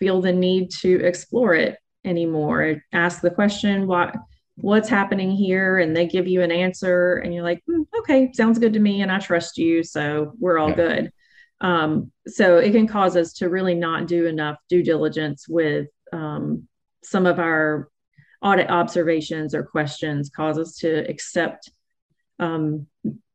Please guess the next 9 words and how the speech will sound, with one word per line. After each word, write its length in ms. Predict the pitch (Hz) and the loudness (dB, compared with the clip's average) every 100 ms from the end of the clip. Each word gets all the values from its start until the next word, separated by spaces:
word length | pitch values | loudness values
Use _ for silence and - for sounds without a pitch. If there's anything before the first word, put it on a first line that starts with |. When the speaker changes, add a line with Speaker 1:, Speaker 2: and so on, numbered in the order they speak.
| - | -2
Speaker 1:
management's 960 | 180 185 185 202 170 160 - - - - _ | 2 4 4 2 -2 -4 -8 -20 -20 -20 _
response 960 | 175 175 - - 240 214 170 170 - - | 0 0 -4 -2 2 4 2 0 -10 -4
even 380 | 196 190 180 175 | 0 2 0 0
over 540 | - 196 196 185 165 | 2 2 2 2 2
the 180 | 165 156 | 2 0
evidence 560 | 175 180 180 151 151 - | 0 2 0 0 -6 -8
that 200 | 156 - | -6 -4
we 140 | 151 | -4
see. 680 | 151 - 208 185 - 143 175 | -4 -4 0 0 0 -4 -6